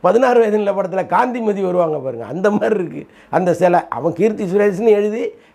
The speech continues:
கழுத்துல தொங்க விட்டாதான் அது கீர்த்தி சுரேஷ்னே தெரியும். ஆனா அந்த அம்மா வந்து ரொம்ப அதுக்காக புலகாங்கிதம் பட்டு, எனக்காக ஒரு ரசிகர் கோயில் கட்டியிருக்கிறாரு அப்படின்னாங்க. அப்புறம் நமிதாவுக்கு ஒருத்தன் கோயில் கட்டினான்.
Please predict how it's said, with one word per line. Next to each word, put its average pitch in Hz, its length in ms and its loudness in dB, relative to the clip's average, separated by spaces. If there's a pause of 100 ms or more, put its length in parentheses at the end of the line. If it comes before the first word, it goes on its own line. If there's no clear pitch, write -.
கழுத்துல 233 360 2
தொங்க 208 260 0
விட்டாதான் 233 260 2
அது 262 220 2
கீர்த்தி 254 280 -6
சுரேஷ்னே 214 480 -2
தெரியும். 165 340 -4 (340)
ஆனா - 180 4
அந்த 233 260 0
அம்மா 262 260 2
வந்து 214 240 -2
ரொம்ப 185 360 0
அதுக்காக 165 400 -2
புலகாங்கிதம் 160 480 0
பட்டு, 143 220 -4
எனக்காக 170 440 0
ஒரு 156 120 0
ரசிகர் 147 540 -2 (280)
கோயில் 190 280 4
கட்டியிருக்கிறாரு 139 580 2
அப்படின்னாங்க. 131 300 -4
அப்புறம் 190 340 0
நமிதாவுக்கு 233 500 2
ஒருத்தன் 190 320 -4
கோயில் 175 220 -6
கட்டினான். 139 320 -8